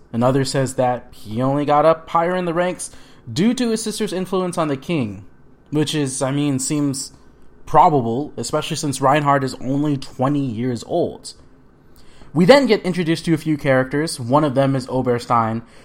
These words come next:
who introduces himself to Kircheis. And if you remember from the k-, previous episodes, Kircheis is Reinhardt's right-hand man. Oberstein is one of my favorite characters. But I don't really wanna dive too much into it, although you do see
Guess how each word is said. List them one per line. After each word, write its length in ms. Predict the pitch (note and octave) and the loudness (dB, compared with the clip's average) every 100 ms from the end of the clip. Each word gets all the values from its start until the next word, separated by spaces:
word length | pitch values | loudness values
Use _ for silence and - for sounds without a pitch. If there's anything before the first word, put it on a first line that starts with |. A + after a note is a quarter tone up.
| - | -4
who 100 | D#3 | 0
introduces 720 | E3+ A3 B3+ B3 F3 G3+ G3+ G3 | 2 2 0 0 0 -2 -4 -4
himself 420 | F3 - D#3 - | -2 0 0 0
to 80 | B2 | -8
Kircheis. 840 | - F3+ E3 B2+ G#2+ - - - - - - | -4 -4 -2 -4 -4 -4 -10 -12 -16 -20 -12
And 160 | - D#3 | -2 0
if 100 | D3 | 2
you 100 | F#3 | 2
remember 360 | F3 E3 E3+ C#3+ | 2 0 -4 -4
from 180 | D3+ | -4
the 80 | C3 | -4
k-, 240 | C3+ - - - | -6 -14 -20 -4
previous 380 | D#4 D4 F#3+ - | 0 2 4 4
episodes, 600 | - D3+ D#3 C#3+ D3 - - - | 2 0 0 2 0 -6 -18 -20
Kircheis 720 | - F3 E3+ E3 C#3+ C#3+ C#3 | -2 0 2 2 2 2 -2
is 160 | C#3 B2+ | -4 0
Reinhardt's 640 | C3 C#3 C#3 C3+ B2+ - - | 0 0 2 2 0 -6 2
right-hand 440 | C3 B2+ B2+ A#2+ | 4 4 0 -2
man. 360 | D3+ F#3 A2 G#2+ - - - | 0 2 0 -4 -12 -20 2
Oberstein 480 | F3+ G#3+ A3+ G3+ G3 | 6 8 8 6 4
is 100 | E3 | 4
one 160 | C#3+ D#3+ | 4 4
of 60 | |
my 140 | D3+ C#3+ | 6 2
favorite 380 | D3 C#3+ C3+ C3 | 4 2 2 2
characters. 680 | C3 B2 A#2 G#2 G2 - - - - - - - - - | 2 2 0 -8 -10 -12 -20 -20 -20 -20 -20 -20 -18 -4
But 160 | C#3+ D3 | 2 4
I 60 | |
don't 160 | G3 F#3+ | 4 4
really 160 | E3+ | 2
wanna 220 | D#3 D3+ C3 | 2 0 -2
dive 420 | A2+ C3+ D3 C#3+ | 2 2 2 0
too 140 | E3+ | -4
much 180 | E3+ F3 | -4 -2
into 220 | F3+ F3+ | -2 -2
it, 100 | B2+ | 0
although 300 | B2 D3+ D3+ | 2 2 2
you 180 | D3 D#3+ | -2 -4
do 400 | C3+ E3 G#3 G#3+ | -4 -2 -2 -2
see 400 | - F#3+ F3 E3+ | -4 -4 -4 -4